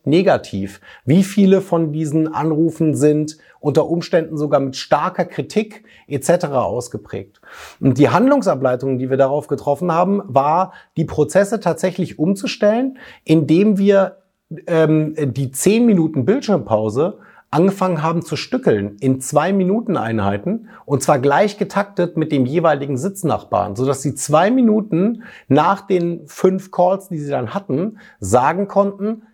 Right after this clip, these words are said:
„Hey, das war ein Arsch“ oder „Das war cool“ oder, oder, oder. Das heißt, wir haben sozusagen soziale Interaktion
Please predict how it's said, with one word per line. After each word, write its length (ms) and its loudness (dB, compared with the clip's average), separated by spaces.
„Hey, 460 0
das 240 -2
war 120 0
ein 160 -4
Arsch“ 580 -4
oder 540 2
„Das 200 -2
war 140 -4
cool“ 420 -2
oder, 300 2
oder, 240 -4
oder. 240 -2
Das 160 -8
heißt, 220 0
wir 240 0
haben 200 2
sozusagen 880 -2
soziale 1080 2
Interaktion 1200 2